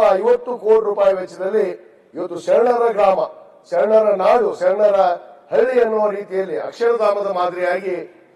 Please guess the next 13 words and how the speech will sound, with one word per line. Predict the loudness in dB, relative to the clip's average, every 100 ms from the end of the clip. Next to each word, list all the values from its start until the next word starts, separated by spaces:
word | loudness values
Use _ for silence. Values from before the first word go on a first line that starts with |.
| -10
ಆ | -8
ಯೋಜನೆ | -6 -4 -4 -4
ಇವತ್ತು | -6 -6 -10
ಪ್ರಾರಂಭ | -6 -2 -2 -2 -4
ಆಗಿದೆ. | -6 -4 -6 -8 -18 _ -12
ಅದು | -10
ಹಿಂದಿನ | -8 -10 -4 -2
ನಮ್ಮ | 0 0 -2
ಸರ್ಕಾರದಲ್ಲಿ | -2 -4 -2 -2 -4 -6 -8 -10 _ _
ಇವತ್ತು | -8 -8 -8 -8
ಕೂಡ | -2
ಆ | 0 0
ಕೆಲಸ | -2 -6